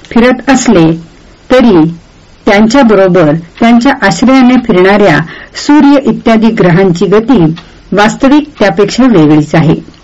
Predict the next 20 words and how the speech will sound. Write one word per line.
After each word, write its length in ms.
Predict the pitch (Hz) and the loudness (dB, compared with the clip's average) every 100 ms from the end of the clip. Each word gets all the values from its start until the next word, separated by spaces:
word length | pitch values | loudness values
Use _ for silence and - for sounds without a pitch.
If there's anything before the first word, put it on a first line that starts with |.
| - - - - | -20 -20 -20 -6
कारण 200 | 247 277 | 0 2
ते 120 | 269 294 | 2 2
वेगवेगळ्या 520 | 220 226 233 226 220 | 2 2 2 2 0
वेळी 320 | 214 269 190 165 165 - - | 0 2 2 0 -4 -8 0
निरनिराळ्या 720 | 233 285 269 226 202 208 208 | 2 4 2 2 2 0 0
राशी 440 | 190 175 - 226 262 - - | 0 0 0 0 0 -4 -2
आणि 80 | 202 | 0
नक्षत्रांमध्ये 920 | 196 180 202 226 233 240 240 170 233 | 0 0 -2 -2 0 2 2 2 0
दिसतात. 480 | 220 160 - 165 147 - - _ - - - - 226 | 0 -4 -4 -6 -6 -10 -20 _ -20 -20 -20 -6 0
वेद 260 | 277 277 | 2 4
आणि 280 | 294 277 214 | 2 2 0
विद्वान, 380 | 175 208 185 139 - - _ - 220 - - - | -2 0 0 -2 -6 -20 _ -4 -4 -6 -14 -4
वेद 300 | 208 262 277 | 0 2 2
आणि 140 | 302 | 2
विद्वान 400 | 277 214 202 240 | 2 0 0 0
लोक 180 | 226 208 | 2 0
सुद्धा 400 | - 240 214 180 160 - - - | 0 0 0 0 -2 -8 -12 -4
ज्यांची 360 | 202 233 233 302 | 0 2 2 2
गती 320 | 247 226 247 | 0 0 -2
जाणण्यासाठी 720 | 233 208 170 170 180 214 202 | 0 0 2 2 0 -2 -2